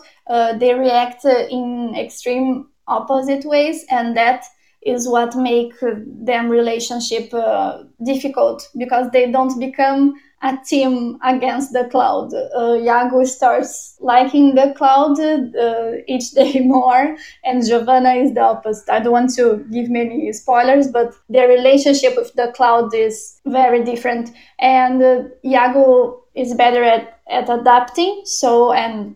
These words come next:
Giovanna can't stand the situation anymore. Uh, so it's this, and he, he tries to make her,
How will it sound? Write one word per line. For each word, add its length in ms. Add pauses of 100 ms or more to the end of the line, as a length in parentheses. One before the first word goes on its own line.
(120)
Giovanna 880 (220)
can't 240
stand 400
the 80
situation 800
anymore. 640 (460)
Uh, 400
so 320
it's 340
this, 440
and 220
he, 160
he 280
tries 520
to 640
make 340
her, 460